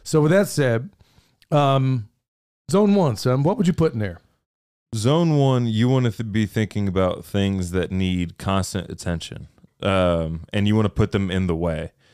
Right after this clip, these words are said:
Speaker 2: So, like, our chicks, right now we have chicks, and they need constant attention multiple times throughout the day. Right now, they're in the garage. The garage is our main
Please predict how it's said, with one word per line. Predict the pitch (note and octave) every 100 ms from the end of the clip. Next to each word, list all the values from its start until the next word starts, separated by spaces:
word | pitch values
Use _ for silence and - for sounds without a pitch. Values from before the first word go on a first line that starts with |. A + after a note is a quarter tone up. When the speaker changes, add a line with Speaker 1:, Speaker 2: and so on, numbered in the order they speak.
| _ _
Speaker 2:
So, | - - A2 G#2+
like, | G#2+ G#2
our | G#2 G#2 F#2+
chicks, | D#2+ A#2+ F2 -
right | G#2 G#2+
now | A2
we | G#2+
have | F2
chicks, | - G2+ D#2+ -
and | F2+
they | G2
need | G2 F#2+
constant | - F#2 F2+ F#2 E2+
attention | D#2+ E2 E2+ E2+
multiple | E2+ F2+ E2+
times | - D#2+ D#2+
throughout | - E2+ D#2
the | E2+
day. | F2 F2 D#2 - - _
Right | G#2 G2+
now, | F#2 F#2
they're | G#2 G2+
in | G#2
the | G#2
garage. | G2 C#3 B2 D#2+ - - _ G#2+
The | G#2 E2+ G#2
garage | G#2 B2+ C#3+ G#2
is | F#2+
our | G2
main | F#2+ G#2 A2 A2 G#2 G2+